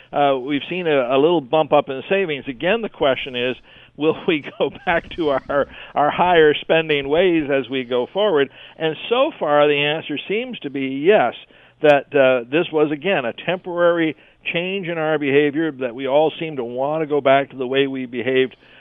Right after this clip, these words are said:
before covid nineteen. And so I, I think co-, confidence so far has been coming back,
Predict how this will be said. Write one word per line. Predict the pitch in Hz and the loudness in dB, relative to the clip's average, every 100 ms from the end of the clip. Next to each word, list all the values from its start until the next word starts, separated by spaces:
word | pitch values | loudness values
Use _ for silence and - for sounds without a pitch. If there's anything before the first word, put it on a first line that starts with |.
| _ | _
before | - 120 151 147 | -10 -2 2 2
covid | - 135 127 127 | 0 -2 0 -2
nineteen. | 123 123 117 139 131 135 | -2 -4 -4 -6 -4 -4
And | 123 - | -6 0
so | 131 123 - - - | 0 0 -8 -16 -14
I, | - 123 | -12 -6
I | 147 139 | -2 -2
think | - 214 220 - | 0 -2 -4 -8
co-, | 156 - | -8 -4
confidence | - 190 196 165 147 - - | 0 0 0 0 0 -2 2
so | 196 220 | 2 2
far | 151 131 127 | 2 2 2
has | 143 160 165 - | 2 2 0 -2
been | 151 131 | -6 -4
coming | 151 139 131 127 | -4 -4 -6 2
back, | 156 135 120 | 4 4 0